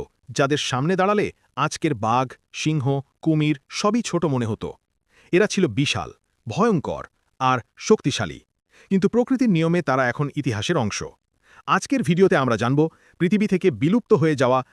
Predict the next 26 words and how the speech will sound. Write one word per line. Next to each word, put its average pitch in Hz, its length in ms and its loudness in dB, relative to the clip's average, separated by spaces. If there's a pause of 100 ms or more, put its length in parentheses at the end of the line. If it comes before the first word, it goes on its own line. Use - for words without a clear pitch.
(120)
দশটি 190 420 0
অবিশ্বাস্য 185 520 -2
প্রাণীর 117 280 0
গল্প, 98 240 -4 (400)
যাদের 151 280 2
দেখলে 185 320 4 (280)
আপনার 156 320 0
চোখ 208 260 6 (300)
কপালে 226 300 4
উঠে 135 180 2
যাবে। 82 240 -6 (520)
চলুন 277 220 2
শুরু 202 200 0
করা 185 200 4
যাক 170 160 2 (160)
আজকের - 320 0
ভিডিও। 92 300 -4 (640)
এক, 139 240 -2 (460)
Tyrannosaurus 226 640 2
রেক্স, 131 240 -2 (320)
ডাইনোসরদের 190 600 2
রাজা। 127 260 -2 (600)
Tyrannosaurus 240 580 2
রেক্স 170 220 2
বা 180 80 0
টি-রেক্স 175 440 0